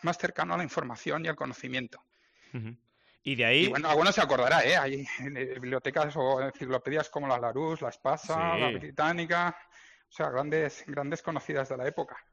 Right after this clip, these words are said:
Speaker 2: Sí, sí, y que de hecho se siguen guardando, va-, valían, valían mucho dinero, ¿eh?
Speaker 1: Sí, sí, era una inversión, la verdad.
Speaker 2: Eh, era una inversión y además necesaria. Eh, y de ahí evolucionamos hacia Internet, la web y los buscadores.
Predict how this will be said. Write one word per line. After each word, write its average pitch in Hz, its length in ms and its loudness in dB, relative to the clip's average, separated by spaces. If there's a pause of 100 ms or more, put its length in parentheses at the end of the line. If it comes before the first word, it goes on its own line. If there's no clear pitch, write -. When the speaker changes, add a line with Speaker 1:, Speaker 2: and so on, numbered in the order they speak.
(180)
Speaker 2:
Sí, - 260 -14
sí, 117 320 -10
y 95 40 -12
que 95 140 -8
de 87 100 -8
hecho 113 160 -8
se 98 80 -8
siguen 127 200 0
guardando, 120 360 0
va-, 90 120 -8
valían, 90 400 -4
valían 82 260 -8
mucho 101 240 -2
dinero, 123 320 -2
¿eh? 151 120 -6 (380)
Speaker 1:
Sí, - 260 -4
sí, 156 160 -2
era 160 120 0
una 165 100 0
inversión, 135 400 -2
la 131 80 -2
verdad. 143 240 -4
Speaker 2:
Eh, 110 180 -6
era 131 120 -4
una 139 100 -4
inversión 139 380 -4
y 123 140 -4
además 117 220 0
necesaria. 139 480 0 (180)
Eh, 123 160 -2
y 143 120 -2
de 139 80 6
ahí 160 160 8
evolucionamos 175 580 2
hacia 185 340 4
Internet, 127 720 2
la 113 200 0
web 160 380 4
y 139 60 -8
los 127 140 -2
buscadores. 131 720 0